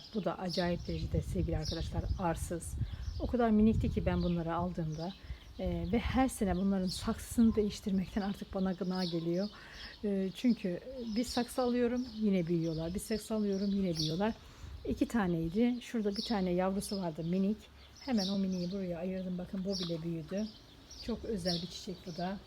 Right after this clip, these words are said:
Çok seviyorum görüntüsünü, yeşilini.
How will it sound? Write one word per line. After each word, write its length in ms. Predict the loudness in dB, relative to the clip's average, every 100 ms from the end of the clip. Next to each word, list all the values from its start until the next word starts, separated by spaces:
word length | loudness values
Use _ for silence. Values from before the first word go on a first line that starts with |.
| -18 -20 -20 -12
Çok 140 | -12 -6
seviyorum 520 | -4 -2 -2 -2 -2
görüntüsünü, 580 | -2 -2 -4 -4 -2 -2
yeşilini. 560 | -2 -4 -6 -4 -2